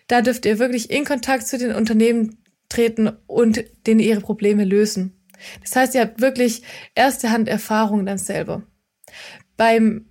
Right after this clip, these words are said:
Entrepreneurs in Residence Programm könnt ihr dann sogar in eurem eigenen Startup oder bei einem anderen Startup ein Praktikum machen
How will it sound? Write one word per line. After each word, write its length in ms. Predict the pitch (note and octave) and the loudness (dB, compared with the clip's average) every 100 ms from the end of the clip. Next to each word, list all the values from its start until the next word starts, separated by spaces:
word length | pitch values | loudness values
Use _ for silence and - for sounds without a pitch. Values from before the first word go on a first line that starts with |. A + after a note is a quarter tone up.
| _ | _
Entrepreneurs 680 | - A#3+ G#3+ G#3+ A3 C#4 D4+ | -2 -2 0 0 2 2 0
in 140 | G3+ | -2
Residence 580 | G3+ A#3 D4+ F4+ F4+ F#4 | 0 0 0 -2 -2 -4
Programm 500 | - D#4 - C4+ C#4+ - - - | -8 -10 -4 -2 -4 -10 -20 -16
könnt 240 | - C#4 C#4 | -2 0 2
ihr 60 | |
dann 180 | A#3+ A#3 | 0 -2
sogar 400 | A3+ A#3+ A#3 - | -2 0 0 -2
in 160 | - A3 | -4 -2
eurem 280 | G#3+ G#3 G#3 | 0 0 -2
eigenen 480 | - A#3+ D#4+ E4+ D#4+ | 0 0 0 -2 -4
Startup 640 | - - B3+ B3+ A#3 A#3 - | -4 -2 0 0 -2 -4 -2
oder 400 | A#3+ B3+ B3 A#3 | 2 2 2 0
bei 220 | A3 G3+ | -2 -4
einem 180 | G3 G3+ | -2 -2
anderen 280 | B3 C4+ B3+ | -2 -2 -4
Startup 500 | - A3 A3 G#3+ - - - - | -4 -2 -2 -4 -8 -20 -20 -8
ein 160 | - G3+ | -4 -2
Praktikum 640 | - E4 - F4+ F4+ E4 D4 | 0 0 0 0 0 -2 0
machen 500 | C4 B3+ C4 B3+ | -2 -2 -4 -6